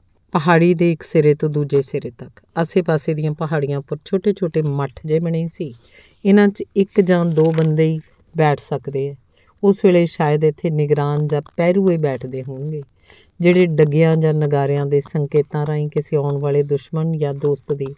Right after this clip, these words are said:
ਸੂਚਨਾ ਦਿੰਦੇ ਹੋਣਗੇ। ਫਿਰ ਰਾਜੇ ਮਹਾਰਾਜੇ ਉਹਨਾਂ ਦੇ ਸਵਾਗਤ ਲਈ ਜਾਂ ਉਹਨਾਂ ਲਈ ਯੁੱਧ ਲਈ ਫਰਮਾਨ ਜਾਰੀ ਕਰਦੇ ਹੋਣਗੇ। ਅਸੀਂ ਜਿੱਥੇ ਵੀ ਕਿਲ੍ਹੇ ਵੇਖੇ,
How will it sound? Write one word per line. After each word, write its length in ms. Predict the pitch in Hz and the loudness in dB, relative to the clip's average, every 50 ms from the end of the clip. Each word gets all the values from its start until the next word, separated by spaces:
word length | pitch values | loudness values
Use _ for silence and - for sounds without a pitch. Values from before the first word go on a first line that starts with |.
| _ - _ _ _ - - | _ -20 _ _ _ -20 -18
ਸੂਚਨਾ 480 | - - 190 185 175 - 190 180 170 | -4 0 2 2 2 2 0 0 0
ਦਿੰਦੇ 360 | 160 147 143 131 127 123 127 123 | 0 0 -2 -4 -4 -8 -8 -10
ਹੋਣਗੇ। 340 | 139 131 131 135 143 143 135 - _ _ _ _ _ - _ _ - | -10 -12 -12 -12 -12 -14 -16 -18 _ _ _ _ _ -20 _ _ 2
ਫਿਰ 100 | - 185 | 2 4
ਰਾਜੇ 280 | 180 170 165 165 170 175 | 4 6 4 4 2 0
ਮਹਾਰਾਜੇ 480 | 175 170 170 160 156 143 139 139 143 | 0 0 -2 -2 -2 -2 -2 0 0
ਉਹਨਾਂ 200 | 147 147 147 156 | 0 0 0 -2
ਦੇ 120 | 156 160 156 | -2 -2 -4
ਸਵਾਗਤ 500 | - - - 151 139 139 139 139 - 156 | -4 -2 -2 -2 0 0 -2 -4 -4 -2
ਲਈ 180 | 156 147 147 | -2 -2 -2
ਜਾਂ 240 | 151 147 147 147 143 | -2 -2 -4 -4 -4
ਉਹਨਾਂ 240 | 143 143 147 151 156 | -4 -4 -4 -4 -2
ਲਈ 240 | 156 147 139 139 147 _ _ _ _ _ _ _ _ _ _ - | -2 -2 -4 -4 -8 _ _ _ _ _ _ _ _ _ _ -6
ਯੁੱਧ 300 | 151 156 180 208 196 208 | 0 4 4 4 4 4
ਲਈ 200 | 208 185 170 165 | 2 4 2 0
ਫਰਮਾਨ 520 | - - 170 160 151 151 139 135 131 135 | 0 0 -2 0 0 0 0 -2 -2 -2
ਜਾਰੀ 300 | 135 151 143 135 131 123 | -2 -2 -2 -2 -2 -6
ਕਰਦੇ 360 | 123 - 123 120 120 127 123 117 123 | -6 -6 -10 -10 -8 -10 -10 -12 -12
ਹੋਣਗੇ। 320 | 139 131 131 143 143 143 - _ _ - _ _ _ _ - - | -16 -16 -16 -16 -16 -18 -20 _ _ -20 _ _ _ _ -10 -8
ਅਸੀਂ 180 | 156 - 202 | 0 2 2
ਜਿੱਥੇ 360 | 170 170 180 - _ - 220 226 | 2 2 -2 -2 _ 2 2 4
ਵੀ 120 | 226 214 | 4 2
ਕਿਲ੍ਹੇ 280 | 196 - 180 170 160 156 | 0 0 2 2 2 2
ਵੇਖੇ, 440 | 156 151 143 _ - - 160 175 | 2 0 -2 _ -8 -10 -10 -10